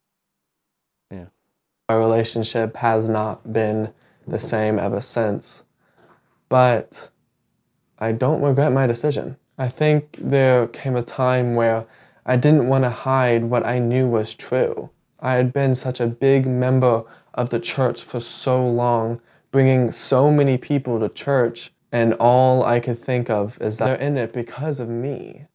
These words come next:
Speaker 2: I knew that if my church friends knew that, "Hey, Ace, he's a atheist now, and we love him.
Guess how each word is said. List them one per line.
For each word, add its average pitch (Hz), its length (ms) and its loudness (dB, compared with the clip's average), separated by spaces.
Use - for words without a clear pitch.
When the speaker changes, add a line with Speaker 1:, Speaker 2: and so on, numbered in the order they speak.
Speaker 2:
I 131 160 -4
knew 131 500 2
that 113 380 -2
if 135 180 -2
my 135 140 4
church 165 480 2
friends 123 580 -2
knew 160 360 8
that, 107 340 -2
"Hey, 151 460 -2
Ace, - 560 -4
he's 147 600 4
a 120 480 0
atheist 139 600 0
now, 85 440 -6
and 104 400 -4
we 165 140 6
love 160 300 2
him. - 260 -8